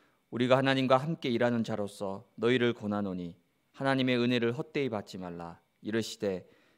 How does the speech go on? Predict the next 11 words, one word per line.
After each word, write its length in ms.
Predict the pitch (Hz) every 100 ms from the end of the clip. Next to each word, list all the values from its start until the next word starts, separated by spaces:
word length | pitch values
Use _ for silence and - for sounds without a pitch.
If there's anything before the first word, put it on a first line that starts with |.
| -
내가 320 | 113 117 123
은혜 160 | 131 131
베풀 320 | 120 - 117
때에 260 | 120 117
너에게 400 | 101 104 110 107
듣고 580 | 104 101 - 95 87 - _ _ _
구원의 400 | - 120 127 135
날에 240 | 127 123
너를 220 | 117 117 113
도왔다 460 | 123 123 123 113
하셨으니 640 | 104 101 - 92 87 85